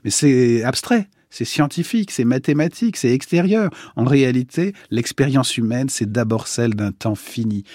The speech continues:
Un temps fini dans lequel nous devons agir, dans lequel nous avons une responsabilité, mais un temps défini par, euh, sa limite mortelle, par la possibilité mystérieuse de notre disparition et du néant. La finitude, c'est donc, euh,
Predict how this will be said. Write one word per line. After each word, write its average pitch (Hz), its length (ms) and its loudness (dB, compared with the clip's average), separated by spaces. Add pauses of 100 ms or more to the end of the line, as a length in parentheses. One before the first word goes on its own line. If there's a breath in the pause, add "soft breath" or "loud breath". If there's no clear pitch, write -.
(140 loud breath)
Un - 120 -4
temps - 160 -6
fini 131 420 0
dans 127 120 -2
lequel 147 380 0
nous 120 140 2
devons 107 280 -2
agir, 147 460 2
dans 117 140 0
lequel 113 360 -4 (280 loud breath)
nous 110 340 0
avons 110 180 0
une 107 120 2
responsabilité, 117 960 -2 (220 loud breath)
mais 120 100 2
un 131 140 4
temps 196 240 2
défini 180 640 2
par, 170 340 -2
euh, 135 140 0
sa 123 200 -2
limite 135 440 0
mortelle, 127 480 -2
par 117 180 -4
la 117 80 0
possibilité 127 840 0
mystérieuse 107 880 0 (320 loud breath)
de 110 160 2
notre 107 380 0
disparition 104 920 -4 (320 soft breath)
et 110 120 -2
du 107 180 -2
néant. 101 400 -2 (240 loud breath)
La 117 120 -2
finitude, 208 680 2 (180 loud breath)
c'est - 220 -2
donc, 233 300 0
euh, 123 220 0